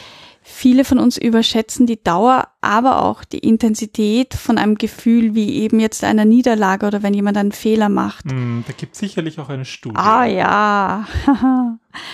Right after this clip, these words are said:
Speaker 1: Und diese Studie hat, also, ähm, da befinden wir uns ausnahmsweise mal nicht in Stanford oder Harvard, sondern in Holland. Und, ähm,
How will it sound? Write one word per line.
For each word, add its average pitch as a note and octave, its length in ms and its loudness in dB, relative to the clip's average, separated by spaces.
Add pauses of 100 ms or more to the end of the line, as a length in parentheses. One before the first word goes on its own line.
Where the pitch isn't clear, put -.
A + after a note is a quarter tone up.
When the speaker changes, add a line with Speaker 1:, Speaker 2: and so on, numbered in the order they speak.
(420)
Speaker 1:
Und D4 280 2
diese D4+ 200 2
Studie C#4+ 400 2
hat, C4 420 2 (220)
also, A#3+ 200 -2
ähm, A#3 680 0
da B3 80 0
befinden C4 500 4
wir B3+ 60 4
uns B3 120 0
ausnahmsweise A#3 800 0
mal A3+ 140 2
nicht B3 340 4
in A#3 100 2
Stanford A3+ 540 -4
oder G#3+ 220 -2
Harvard, G#3 340 -2
sondern B3+ 260 0
in C#4 200 2
Holland. G#3 760 -2 (760)
Und, C4 320 4
ähm, B3 420 4